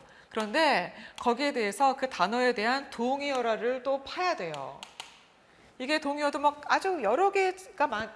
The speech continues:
많-, 있잖아요. 굉장히 비슷한 말과 조금 멀리 있지만 그래도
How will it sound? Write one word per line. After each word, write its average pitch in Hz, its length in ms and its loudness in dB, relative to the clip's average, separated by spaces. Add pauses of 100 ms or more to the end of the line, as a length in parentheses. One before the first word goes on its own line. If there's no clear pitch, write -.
많-, - 240 -12
있잖아요. 254 680 -2 (120)
굉장히 285 300 -6
비슷한 - 380 -2
말과 254 320 2
조금 415 340 -6
멀리 311 680 4
있지만 320 460 -4
그래도 302 260 -4